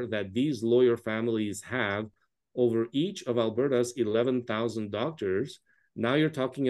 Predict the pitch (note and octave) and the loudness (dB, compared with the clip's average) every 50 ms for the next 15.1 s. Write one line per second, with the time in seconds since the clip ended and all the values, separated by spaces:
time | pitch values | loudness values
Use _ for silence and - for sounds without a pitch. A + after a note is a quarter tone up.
0 | B2 A2+ G#2+ A2 A2 A2 A2 G#2+ - - - B2+ B2 B2+ B2 B2 B2 - B2 A2 | 0 0 0 0 0 0 0 -2 -4 -2 0 4 4 6 4 4 2 0 -2 -4
1 | A2+ A#2+ - _ - A2+ G#2 G2+ A#2 C3 D3 C#3 C3 B2 - - - A#2 A2+ A#2+ | -4 -6 -6 _ -6 -4 0 2 2 4 4 2 2 0 -2 -2 -2 -2 -2 -2
2 | A#2 A2+ G#2+ A2 - G2+ - - - - G#2 G#2 G2+ F#2 D2+ C2 - - _ _ | -2 -4 -4 -4 -4 -6 -8 -10 -10 -8 -4 -4 -4 -4 -6 -8 -14 -20 _ _
3 | _ _ _ _ _ - - _ _ _ _ _ - - G2 F#2+ G2 G2+ A2 A#2 | _ _ _ _ _ -20 -20 _ _ _ _ _ -8 -4 -4 -2 0 0 -2 -4
4 | - - B2 A#2 A#2 A2+ - B2+ A#2+ A#2+ A#2 A#2 A#2 A#2+ - - - D3 C#3+ C#3 | -4 -6 -6 -4 -4 0 4 6 8 8 8 6 4 2 -2 -2 -2 0 0 0
5 | - - D3 C3 A#2+ A#2+ C3+ F#3+ F#3+ A#3+ A3+ F#3+ D3+ C#3+ D3 - - - - C#3 | 0 0 0 0 2 4 4 4 4 4 2 0 0 0 -2 -4 -8 -8 -4 -4
6 | C#3 B2+ A2 A2 B2 D3 - - - _ _ _ - - B2 A#2+ - - - C3 | -2 -2 0 -2 -2 -4 -6 -10 -14 _ _ _ -4 -2 -2 -2 -2 -2 0 2
7 | B2+ C3 C3+ C3+ B2+ B2 B2 A#2+ A#2+ A#2+ A#2+ - - B2+ C#3 C#3 - E3+ D#3 C3+ | 4 6 6 6 6 6 4 4 2 2 -2 -4 -4 -4 -4 -2 0 2 4 4
8 | B2+ A2 G#2+ C3 B2+ - C3+ A#2 B2 B2+ A#2+ B2 - B2 A2+ A#2+ - A#2 A2 G2+ | 4 2 2 0 0 2 2 2 2 2 0 -2 -4 -4 -4 -4 -4 -4 -2 0
9 | G#2+ C3 C3+ C3 A2+ A2 A2 G#2+ G2 - - - D3 D#3+ D#3 D3 C3 - - A2+ | 0 0 0 0 -2 -2 -4 -4 -4 -6 0 2 2 4 4 2 0 -2 -2 0
10 | G#2+ G#2+ B2+ - - - _ _ _ _ _ _ _ _ _ - A2+ G#2+ A#2+ B2 | 0 0 -2 -4 -8 -12 _ _ _ _ _ _ _ _ _ -8 2 4 4 6
11 | A2 B2 B2+ C3+ C3+ A#2+ G#2 G#2 B2+ B2+ B2+ B2 A2+ G#2 A2+ C3 C3 C3 A#2+ - | 6 4 2 0 0 0 2 4 4 4 4 4 2 2 2 4 4 2 2 0
12 | A#2 A2+ G#2+ - - - A#2+ B2 B2 B2 B2+ A#2+ - B2 A2+ A2 - - G2+ - | 0 -2 -2 -4 -4 -2 0 0 2 0 0 -2 -4 -6 -8 -8 -8 -10 -8 -4
13 | - C#3+ C#3+ B2 A2+ A#2 A#2 - - A#2+ B2+ C3 C#3+ C#3+ - C#3 C3 A#2+ - C3+ | -2 0 2 4 2 2 0 -2 -2 -2 -2 -2 -2 -4 -2 -2 -2 0 0 -2
14 | B2 A#2+ - C3+ C#3 A#2+ A#2 A2+ A2+ C3 B2+ - C3 B2 - A#2+ G#2+ A#2 B2 B2 | -2 0 0 0 2 2 2 2 2 0 0 -2 -4 -4 -2 -2 0 0 0 2
15 | B2+ | 0